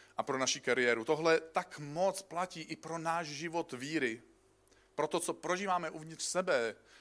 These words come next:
pro to, co prožíváme ve svém vztahu s Bohem a s Ježíšem Kristem. Víra bez zvídavosti stagnuje. Přestává se rozvíjet.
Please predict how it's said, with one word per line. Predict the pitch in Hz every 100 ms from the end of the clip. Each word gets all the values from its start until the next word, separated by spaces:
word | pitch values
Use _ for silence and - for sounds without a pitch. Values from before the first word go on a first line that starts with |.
| - _ _
pro | 143 156
to, | 175
co | 170
prožíváme | - 156 165 180 160 151
ve | 151
svém | 160 156
vztahu | - 151 165
s | 139
Bohem | 135 151 151 135 143
a | 143 135
s | 135
Ježíšem | 135 135 131
Kristem. | 127 117 - - - _ _ _ _ _ _ _ _ _ _ -
Víra | 113 160 214 220 165 165
bez | 151 156 143
zvídavosti | 151 185 165 143 - 139 139 - - - _
stagnuje. | - - 175 156 160 135 - - _ _ _ _ _ _ _ _ _ _ _ _ _ _ _ _ _ _ _ _ _ _ -
Přestává | - 196 185 170 165 165
se | 175
rozvíjet. | 165 147 160 135 - -